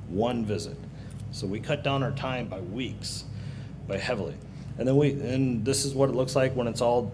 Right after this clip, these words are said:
done. This project was pretty simple. They just added a couple walls in, so they just need some transfer grills and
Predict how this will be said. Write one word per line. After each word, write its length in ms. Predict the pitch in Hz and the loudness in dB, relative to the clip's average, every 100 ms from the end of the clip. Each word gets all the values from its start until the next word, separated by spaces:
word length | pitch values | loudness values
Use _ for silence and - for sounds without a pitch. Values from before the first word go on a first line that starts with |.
| - | 2
done. 320 | 131 107 90 - - - - | 4 2 -2 -8 -10 -8 -6
This 140 | 113 | -4
project 440 | - 120 117 101 | 0 0 0 -2
was 120 | 104 - | -6 -4
pretty 180 | 113 | -6
simple. 280 | 101 120 104 | -2 -2 0
They 100 | 104 | 0
just 180 | 98 101 | 0 0
added 220 | 104 95 | 0 0
a 40 | - | -2
couple 240 | 107 98 | -4 -4
walls 440 | 90 95 98 98 | -2 0 0 0
in, 240 | 101 95 92 | -2 -2 -4
so 140 | - | -4
they 80 | 95 | -4
just 160 | 95 104 | -4 -4
need 160 | 98 | -6
some 160 | - 95 | -6 -6
transfer 500 | - 101 98 101 104 | -6 -6 -6 -6 -6
grills 440 | 98 98 98 95 | -4 -2 -2 -2
and 140 | 92 | -6